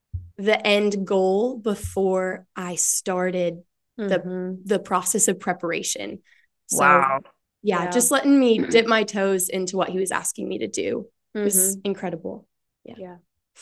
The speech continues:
Speaker 2: It's been, it's been really fun for me to get to know Anna because I feel like we've had a lot of parallel journey. Um, you know, I was a linguistics student at Cedarville and I interned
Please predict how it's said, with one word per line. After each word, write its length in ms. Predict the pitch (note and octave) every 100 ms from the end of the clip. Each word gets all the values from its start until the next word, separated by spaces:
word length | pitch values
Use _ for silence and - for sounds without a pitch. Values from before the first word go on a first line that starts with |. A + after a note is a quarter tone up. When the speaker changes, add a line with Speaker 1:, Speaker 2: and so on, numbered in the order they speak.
| - _ _ - -
Speaker 2:
It's 160 | A3
been, 400 | - C4+ A#3 G#3 -
it's 140 | A#3+
been 100 | C#4
really 220 | C#4 C#4+
fun 340 | C4+ G3 G3 G3
for 160 | G3+
me 220 | F#3+ G3 F#3+
to 80 |
get 200 | F3+ -
to 120 | - F#3+
know 120 | E3+
Anna 480 | E3 F3 E3+ E3 D#3+
because 580 | - E3+ - E3 D#3+ E3 -
I 80 | E3
feel 300 | - F#3 E3+
like 260 | E3 D#3
we've 140 | - E3+
had 200 | - E3+
a 60 | E3+
lot 280 | E3 D#3+
of 160 | E3 -
parallel 460 | - F3+ E3+ E3+ E3
journey. 640 | E3+ F3 F3 F3 F3 -
Um, 440 | - E3+ E3+ F3
you 120 | - F3+
know, 80 |
I 160 | E3+ F3+
was 160 | F#3+ F#3
a 60 |
linguistics 560 | F3+ F3+ F3+ - F3+ -
student 280 | G3+ F3+ F3
at 120 | -
Cedarville 500 | - F#3 F3 F3 E3+
and 160 | E3 E3+
I 220 | E3+ F3
interned 640 | E3+ E3+ E3+ F3+ F3+ F3+